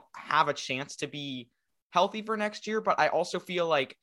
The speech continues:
I mean, given the timeline of this injury, it's in February, so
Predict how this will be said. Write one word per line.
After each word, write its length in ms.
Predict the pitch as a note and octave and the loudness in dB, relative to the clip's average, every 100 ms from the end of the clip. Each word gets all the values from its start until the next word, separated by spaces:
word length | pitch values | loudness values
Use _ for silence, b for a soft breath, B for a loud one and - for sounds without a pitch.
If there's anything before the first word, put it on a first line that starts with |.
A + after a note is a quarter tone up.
| _ - | _ -6
I 40 | |
mean, 80 | F3+ | 0
given 200 | D#3 G#3 | 2 2
the 80 | F#3+ | 0
timeline 400 | - D#3 E3 D#3 | 0 0 2 0
of 80 | C#3 | -2
this 140 | C3 | -4
injury, 380 | C#3 D#3 C#3 A#2+ | -4 -4 -2 -2
it's 120 | A#2+ | -4
in 100 | B2 | -6
February, 800 | A2 D#3 D#3+ E3 E3 E3 E3 D#3+ _ _ | 0 2 2 2 2 2 0 -4 _ _
so 500 | - D#3+ C#3 C3 B2 | -4 4 6 6 0